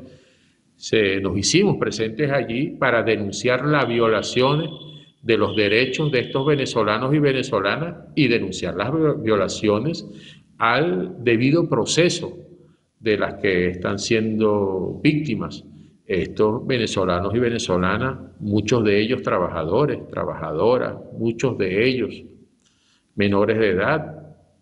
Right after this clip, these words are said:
adolescentes, de las cuales, repito, se, se, se violan sus derechos establecidos en,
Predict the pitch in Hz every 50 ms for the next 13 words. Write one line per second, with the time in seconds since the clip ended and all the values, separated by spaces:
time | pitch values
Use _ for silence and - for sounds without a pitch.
0 | _ _ _ _ _ _ - 98 104 107 101 90 90 87 - - - 139 156 160
1 | 151 147 151 147 135 - - - - - - - - - - - - _ _ _
2 | _ _ 104 92 90 85 - 87 - - 101 90 92 98 107 110 113 117 - -
3 | - - - - - - - - 101 98 92 95 131 151 170 151 - 104 90 80
4 | 82 - - - - 104 95 92 - - - 104 98 95 92 90 85 - - -
5 | - 104 98 92 95 101 104 104 113 127 127 - - 127 113 104 101 87 82 92
6 | 117 139 135 135 - 113 110 - - - - - - - _ _ _ _ _ _
7 | _ _ _ _ _ _ _ - - - - 110 95 87 85 80 78 - - 113
8 | 110 113 117 120 117 113 113 110 98 95 95 95 95 -